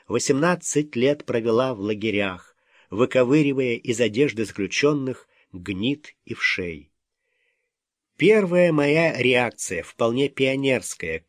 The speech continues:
«Как же жил-то дедушка Калинин? Как же он жрал и спал в тепле и уюте, зная, что жена в ужасных репрессивных условиях?»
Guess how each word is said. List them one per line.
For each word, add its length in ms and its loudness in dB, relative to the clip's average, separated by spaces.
«Как 340 0
же 220 -2
жил-то 580 2
дедушка 600 -2
Калинин? 680 -2
Как 340 0
же 180 0
он 260 4
жрал 500 0
и 60 -4
спал 500 -2
в 120 -20
тепле 400 0
и 200 0
уюте, 520 0
зная, 520 -2
что 260 -6
жена 500 0
в 120 -8
ужасных 640 0
репрессивных 800 -2
условиях?» 600 -4